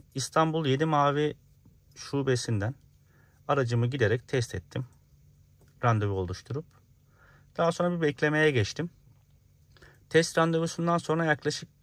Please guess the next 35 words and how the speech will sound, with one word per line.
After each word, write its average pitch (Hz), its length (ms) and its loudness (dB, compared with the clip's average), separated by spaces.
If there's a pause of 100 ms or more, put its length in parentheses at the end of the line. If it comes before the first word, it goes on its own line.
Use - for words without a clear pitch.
(160)
iki 127 220 -2
hafta 151 440 0
mı, 107 200 2 (200)
üç 139 140 -6
hafta 131 280 -2
mı 151 100 0
ne 135 100 0
geçmişti? 101 600 -4
Mayıs'ın 123 400 0
başında 123 320 0
gittim. 117 380 -4 (520)
Yirmi 160 280 2
dokuz 147 300 0
Mayıs'ta 139 480 0
da 151 180 2 (800)
tok 170 220 4
tarafından 123 440 0
arandım. 104 440 0 (680)
"Zeyt 151 340 2
Bey, 135 160 2
aracınız 123 460 2
hazır. 107 440 -2 (440)
Ödeme 120 300 2
adımına 107 340 0
geçebiliriz." 98 760 -4
diye. 156 140 -4 (680)
O 165 80 0
sırada 180 380 2
Trumor 165 540 0
uygulaması 151 600 -2
üzerinde 147 400 0
galiba 135 380 2
bir 131 80 2
hata 120 460 2
vardı. 92 360 -2